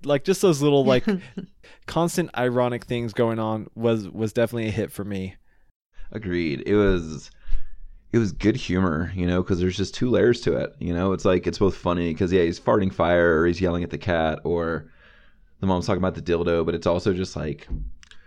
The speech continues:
Speaker 3: really kinda, like, wholesome animation. And it's, like, telling a very vulgar story, but it's, like, not necessarily a trope, but, like, the type of story that you would tell with, like, a much more wholesome cast of characters. It kinda seemed like everyone was kinda shitty, which was nice.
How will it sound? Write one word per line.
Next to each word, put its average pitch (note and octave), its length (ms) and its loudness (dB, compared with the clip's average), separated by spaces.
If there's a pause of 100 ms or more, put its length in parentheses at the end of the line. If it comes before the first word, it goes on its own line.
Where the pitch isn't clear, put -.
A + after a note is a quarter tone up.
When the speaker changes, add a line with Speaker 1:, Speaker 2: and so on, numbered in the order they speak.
(160)
Speaker 3:
really G#2 400 4
kinda, G2 200 -4
like, - 120 -2
wholesome F#2+ 380 -2
animation. G2+ 800 -2
And F#2+ 100 -2
it's, - 160 -4
like, E2 460 -2 (480)
telling F#2+ 840 -2
a F#2 100 -2
very F2+ 320 0
vulgar F#2 380 0
story, F2 680 0
but E2+ 260 -2
it's, D#2 140 -6
like, E2 220 -4 (340)
not D3+ 180 -2
necessarily C3 420 2
a E2 40 0
trope, F2+ 360 -2
but, D2+ 120 0
like, D#2 140 -4
the E2+ 80 -8
type D2 260 -4
of F2 100 -8
story G2 240 0
that F#2+ 80 0
you D#2+ 100 0
would F2+ 120 0
tell F2+ 340 -2
with, - 320 -6 (520)
like, F#2 120 -2
a F#2+ 60 2
much F#2 240 -2
more F#2+ 180 0
wholesome E2+ 420 -2
cast - 280 -6
of - 80 -12
characters. C2+ 500 -4
It F#2+ 60 -4
kinda F#2+ 200 -2
seemed G#2+ 200 -4
like F#2+ 140 -2
everyone D#2+ 300 -2
was D#2+ 100 -8
kinda D#2 180 -4
shitty, - 320 -4
which - 160 -8
was - 100 -12
nice. - 420 -12